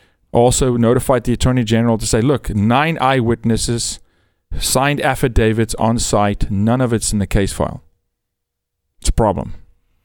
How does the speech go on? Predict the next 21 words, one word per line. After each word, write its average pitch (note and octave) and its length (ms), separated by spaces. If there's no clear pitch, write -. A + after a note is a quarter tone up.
There's E3+ 180
so F#3+ 200
much G3 260
cover E3 320
up D3+ 140
at D3+ 120
the C3+ 80
border, B2+ 380
Glenn. A2+ 420
There's B2+ 180
so C#3+ 280
much. A#2+ 400
I B2 100
mean, A#2+ 180
it's, - 300
it's - 280
insane B2+ 460
what's A2 200
happening G2+ 380
down F2+ 240
there. E2 240